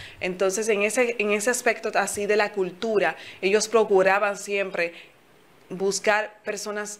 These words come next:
que fueran creyentes, que fueran, tuvieran la misma, la misma cultura en ese aspecto con Abraham, Isaac y Jacob. Y ellos lo fueron haciendo de esa manera, aunque sabemos que hay otros casos de personas que se desviaron, buscaron familiares, conocieron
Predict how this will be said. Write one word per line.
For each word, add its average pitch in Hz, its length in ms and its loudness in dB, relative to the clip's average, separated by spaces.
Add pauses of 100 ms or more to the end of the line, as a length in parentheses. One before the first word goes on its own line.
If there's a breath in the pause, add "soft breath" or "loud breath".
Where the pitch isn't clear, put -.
que 196 160 -6
fueran 190 500 0 (160)
creyentes, 190 720 0
que 175 240 0
fueran, 185 640 0
tuvieran 185 260 0
la 196 80 4
misma, 190 320 -4
la 175 80 0
misma 185 340 -6
cultura 190 600 0
en 170 140 -6
ese 170 160 -8
aspecto 180 520 -6 (300 loud breath)
con 185 160 -2
Abraham, 175 520 2
Isaac 175 580 -6
y 170 100 -12
Jacob. 190 400 -2 (320 loud breath)
Y 185 120 4
ellos 208 140 4
lo 220 80 2
fueron 208 360 0
haciendo 196 320 2
de 190 60 6
esa 190 120 -2
manera, 190 420 2
aunque 175 600 -4
sabemos 190 480 -2
que 196 100 -4
hay 180 140 2
otros 202 260 -6
casos 185 400 -2
de 170 80 -4
personas 170 380 -10
que 196 160 -6
se 196 100 -10
desviaron, 190 580 -2
buscaron 175 440 -6
familiares, 180 680 -4
conocieron 175 500 -10